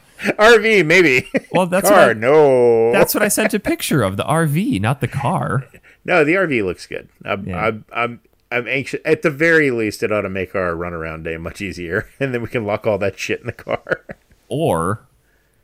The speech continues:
Speaker 2: have Co-, if Cody drives down separately, 'cause he's not sure he's gonna be able to make it down to ride down with me, so he could have his car there. Um,
Speaker 1: Yeah.
Speaker 2: I don't, I mean, if you guys want me to investigate it, I could,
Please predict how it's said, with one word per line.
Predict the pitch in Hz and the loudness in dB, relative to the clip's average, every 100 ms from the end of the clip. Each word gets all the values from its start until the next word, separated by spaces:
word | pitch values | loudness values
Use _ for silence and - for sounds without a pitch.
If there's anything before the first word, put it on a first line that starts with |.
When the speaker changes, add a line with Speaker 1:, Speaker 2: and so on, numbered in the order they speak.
| _ _ _ _ _ _ _ | _ _ _ _ _ _ _
Speaker 2:
have | 110 98 - | -8 -8 -4
Co-, | 117 127 | -4 -2
if | 104 113 | -6 -6
Cody | 120 123 | -2 -2
drives | 110 98 92 | -2 -2 -2
down | 98 85 | -4 -4
separately, | - 104 101 87 | -4 -4 -4 -4
'cause | 117 117 | -4 -2
he's | 131 | -2
not | 120 | -4
sure | - 107 | -4 -8
he's | 98 | -6
gonna | 92 | -6
be | 90 | -6
able | 82 | -6
to | |
make | 85 80 | -8 -10
it | 85 | -8
down | 87 | -8
to | 85 | -8
ride | 80 82 | -8 -8
down | 85 82 | -8 -10
with | 80 - | -10 -12
me, | 90 82 | -12 -12
so | - 85 80 - _ _ _ _ _ | -10 -8 -8 -12 _ _ _ _ _
he | 98 | -8
could | - | -6
have | 90 82 | -6 -6
his | 113 117 | -6 -6
car | - 71 | -8 -12
there. | 73 67 92 - _ _ - | -12 -10 -12 -14 _ _ -16
Um, | 82 73 - _ _ _ | -12 -12 -14 _ _ _
Speaker 1:
Yeah. | 220 170 | -4 -2
Speaker 2:
I | |
don't, | 226 - _ _ | -4 -8 _ _
I | 135 | -4
mean, | 165 | -4
if | 180 | -4
you | 226 | -2
guys | 311 | -2
want | 202 208 | 0 0
me | 233 | 0
to | 220 | -2
investigate | 185 214 - 180 160 | 0 -2 -4 -6 -6
it, | - | -4
I | 151 | -4
could, | 143 - 165 | -4 -6 -6